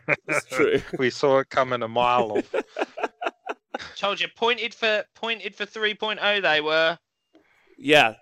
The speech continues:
Speaker 1: like Kragnos.
Speaker 3: Yeah.
Speaker 1: Like
Speaker 3: Just like
Speaker 1: Kragnos.
Speaker 3: Kragnos.
Speaker 1: <laughs> Uh, Nathan, uh, how do you think, um, how do you think, uh, <laughs> um, uh, Kragnos going down in points has affected? Why, why do you think Kragnos has gone down points?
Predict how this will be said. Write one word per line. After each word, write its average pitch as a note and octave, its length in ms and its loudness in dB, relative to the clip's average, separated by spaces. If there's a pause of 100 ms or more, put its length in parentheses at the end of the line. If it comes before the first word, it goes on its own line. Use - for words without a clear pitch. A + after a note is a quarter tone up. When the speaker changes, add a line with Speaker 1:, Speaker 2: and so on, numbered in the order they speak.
(240)
Speaker 1:
like F3+ 240 6
Kragnos. E3+ 640 4 (680)
Speaker 3:
Yeah. F3 260 0 (200)
Speaker 1:
Like E3+ 240 4
Speaker 3:
Just D#3 240 2
like A#2+ 220 2
Speaker 1:
Kragnos. C3 420 -8 (300)
Speaker 3:
Kragnos. D3 60 -6 (320)
Speaker 1:
<laughs> D3+ 60 -8 (340)
Uh, F#3+ 280 8
Nathan, G#3 500 6
uh, E3+ 260 6
how F#3 240 8
do G#3+ 100 0
you G3+ 220 -4
think, F#3+ 440 -2
um, E3+ 840 4
how E3+ 140 2
do E3+ 80 -4
you E3 80 -6
think, E3 460 -4
uh, C#3 680 0 (160)
<laughs> E3 120 -4
um, C#3+ 460 4 (440)
uh, C3+ 400 4
Kragnos E3 380 2
going D#3+ 160 2
down E3 180 8
in D#3+ 80 2
points B2 540 -4
has C3+ 120 -4
affected? C3+ 540 -4 (120)
Why, F#3+ 240 6
why E3+ 720 8 (240)
do D3+ 80 -8
you D#3+ 80 -4
think D#3+ 240 -2
Kragnos C#3+ 600 -4
has B2 120 -4
gone B2+ 180 -4
down A2 200 -2
points? - 440 -16